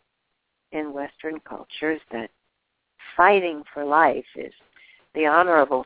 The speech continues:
thing to do, and to try to save someone's life, no matter how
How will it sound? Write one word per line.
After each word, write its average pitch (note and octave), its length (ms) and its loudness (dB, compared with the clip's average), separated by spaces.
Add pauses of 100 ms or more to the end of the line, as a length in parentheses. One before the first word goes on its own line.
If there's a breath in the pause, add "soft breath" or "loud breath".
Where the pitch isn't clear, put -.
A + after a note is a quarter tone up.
thing C#3 220 -2
to - 140 -18
do, C#3+ 440 0
and - 240 -20 (360 soft breath)
to - 100 -16
try F#3 260 2
to F3 140 -4 (120)
save G3 300 4 (140)
someone's F3 400 -10
life, F3+ 320 0
no D3 80 -10
matter C3+ 300 -10
how E3 420 2